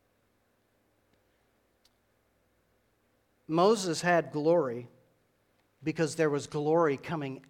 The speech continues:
at him. We have glory because there is glory growing through us. It's no longer coming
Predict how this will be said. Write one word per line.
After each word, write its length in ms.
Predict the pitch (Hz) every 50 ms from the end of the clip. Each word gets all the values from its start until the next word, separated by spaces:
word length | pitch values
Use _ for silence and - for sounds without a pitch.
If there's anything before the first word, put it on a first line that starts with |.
| _
at 220 | - 180 170 160 -
him. 400 | - 175 151 127 120 101 90 - - _ _ _ _ _ _ _ _ _ _ _ _ _ _ _ _ _ _ _ _ _ _ _ _ _ _ _ _ _ _ _ _ _ _ _ _ _ _ _ _ _ _ _ _ _ _ - 135 139
We 560 | 143 185 226 254 262 220 180 156 147 143 147 131 -
have 340 | - 165 170 160 131 123 -
glory 640 | 160 143 143 151 143 135 131 127 127 127 120 120 - _ _ _ _ _ _ _ _ _ _ _ _
because 260 | 170 160 180 180 156 -
there 200 | 175 170 165 160
is 160 | 156 135 -
glory 720 | - - 151 143 151 160 170 185 185 170 160 147 135 123 - - - _ _ _ -
growing 640 | 123 131 151 160 160 160 156 151 143 135 131 123 113 - _ _ _ _
through 760 | - - - - - - 170 190 190 214 247 262 247 226 190
us. 680 | 185 - 127 101 - - - - - - - - - - _ _ _ _ _ _ _ _ _ _ _ _ _ _ _ _ _ _ _ _ _ _ _
It's 120 | _ -
no 140 | 139 156 170
longer 340 | 143 139 147 165 156 139 127
coming 380 | - - 156 143 135 123 127